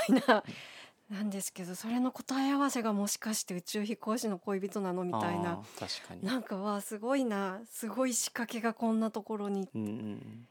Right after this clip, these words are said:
Speaker 1: そんなことは考えてなかったんですか？
Speaker 2: そう、<laughs> それ今は、あの、言われて気づきました。
Speaker 1: あ、そうなんだ。
Speaker 2: はい。
Speaker 1: もうてっきりなんか、だから、アルバムのなんかこう、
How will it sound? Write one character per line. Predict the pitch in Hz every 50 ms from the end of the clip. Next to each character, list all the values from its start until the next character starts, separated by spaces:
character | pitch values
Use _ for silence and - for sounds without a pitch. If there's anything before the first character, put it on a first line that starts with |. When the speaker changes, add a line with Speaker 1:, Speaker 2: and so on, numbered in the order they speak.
| _ _
Speaker 1:
そ | - - 247 254
ん | 269
な | 294 302 285
こ | 294
と | 285 262
は | -
考 | - - 226 233 247
え | 254
て | 262 247
な | 233 247
か | 240 - -
っ | 220 -
た | - 185 170
ん | 170
で | 180
す | 170 -
か？ | - - - - - -
Speaker 2:
そ | - - 123 123
う、 | 120
<laughs> | 104 107 - - 180 - - -
そ | - 120 123
れ | 135 131
今 | 135 139 131 107
は、 | 95 - - -
あ | 110
の、 | 104 -
言 | - 101 104
わ | 107
れ | 107 104
て | - -
気 | - - 107
づ | 98 110
き | - - - 170
ま | - 131
し | - - -
た。 | - -
Speaker 1:
あ、 | 233
そ | 294
う | 339
な | 294 - - 247
ん | 240
だ。 | - 208
Speaker 2:
は | 208 107
い。 | 98 101 -
Speaker 1:
も | - 247 269 254
う |
て | - - 294
っ | 285
き | - - 359 381
り | 381 349
な | 320 320 320
ん | 285
か、 | 277 247
だ | 269 262
か | - 254
ら、 | 233 240 220 214 - -
ア | 254
ル | 247 254 254
バ | 262 262
ム | 254 262 254
の | 254 254 254
な | 247 247
ん | 240 233
か | - 214 202
こ | - - 190 185 185 208 -
う、 | _